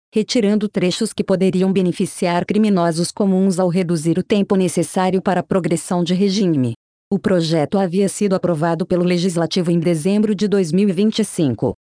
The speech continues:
O P L foi incluído como pauta prioritária da sessão, sendo analisado antes de mais de cinquenta vetos que aguardavam deliberação.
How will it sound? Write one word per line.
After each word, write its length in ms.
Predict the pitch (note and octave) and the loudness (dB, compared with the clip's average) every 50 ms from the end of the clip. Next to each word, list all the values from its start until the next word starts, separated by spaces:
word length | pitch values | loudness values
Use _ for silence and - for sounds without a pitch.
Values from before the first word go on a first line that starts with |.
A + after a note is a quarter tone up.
| _ _ _ _ - | _ _ _ _ -8
O 60 | F#3+ | -6
P 100 | - - | -2 0
L 320 | F#3 F3 F3 F3 E3+ D#3+ D3+ | 0 2 2 2 0 0 0
foi 120 | - G3 | 0 0
incluído 420 | F#3+ F#3 - G#3+ G3+ G3+ F#3 A3 G#3+ | 0 0 0 0 0 2 0 0 0
como 260 | - F#3 F3+ E3+ D3+ | 0 0 0 0 0
pauta 380 | - F#3+ F#3 F3+ F#3 - F#3 | 0 0 0 0 0 -2 -2
prioritária 680 | - - F#3+ F#3+ F3+ G3 - - F#3 F#3 F#3+ F#3 G3 F#3+ | -2 0 0 0 0 0 -2 -2 -2 -2 0 0 0 0
da 120 | F#3 F3+ | -2 -2
sessão, 540 | - - F3+ D3+ - - - E3+ F3 F#3 F#3 - _ _ - | -2 -2 -4 -4 -4 -4 -2 -2 0 -2 -2 -4 _ _ -16
sendo 320 | - - A3 G3 F#3+ F#3 | -8 -4 -2 0 2 2
analisado 640 | F#3 F#3+ F#3 F#3+ G3+ F#3+ D#3+ F3 D#3+ D#3+ D#3+ D#3 F3+ | 2 2 2 0 0 0 0 0 0 0 0 0 0
antes 320 | F3 F3 F3 - G3 F3+ | 0 0 0 0 -2 -2
de 80 | D#3+ F#3+ | 0 0
mais 380 | F3+ F3 F3 F#3 F#3+ F#3+ E3+ E3 | 0 2 2 2 0 0 0 -2
de 100 | G3 F#3+ | -4 -2
cinquenta 480 | - F3 D#3 - D#3 C#3 C3+ D#3 D#3 | -2 -2 0 0 0 0 0 0 0
vetos 380 | D3+ D#3 E3 F3+ - B3 - - | 0 0 -2 -2 -2 -4 -4 -4
que 80 | - | -4
aguardavam 600 | G3+ F3 F#3+ F#3 E3+ D#3+ D#3+ E3+ E3+ D3+ D#3+ D#3+ | -4 -2 -2 -2 -2 0 0 0 0 0 0 0
deliberação. 760 | D3 D#3+ F3+ F3+ F3+ F3+ F#3+ G3+ G#3+ - - - D#3 C#3 B2+ | 0 2 0 0 0 0 0 0 -2 -4 -4 -2 -2 -2 -2